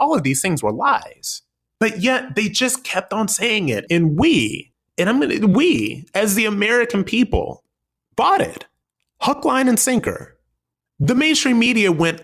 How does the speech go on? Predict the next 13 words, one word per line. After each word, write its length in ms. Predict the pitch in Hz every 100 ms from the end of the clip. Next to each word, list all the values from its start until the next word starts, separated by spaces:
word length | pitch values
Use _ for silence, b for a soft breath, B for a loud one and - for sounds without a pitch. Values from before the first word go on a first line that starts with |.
| -
all 460 | 202 247 247 208
in 240 | 180 233 196
on 300 | 135 131 123
lockdowns, 880 | 143 139 - - - 50 - - - _ _
all 320 | - 208 214 185
in 140 | 196
on 220 | 127 90
this. 400 | - - - - _ _ _ _ _ _ _ _ B B B
And 240 | 175 180
nobody 480 | 196 233 240 226 220
thought 340 | - 190 196
to 80 | 147
question 800 | - - 202 - - 90 82 -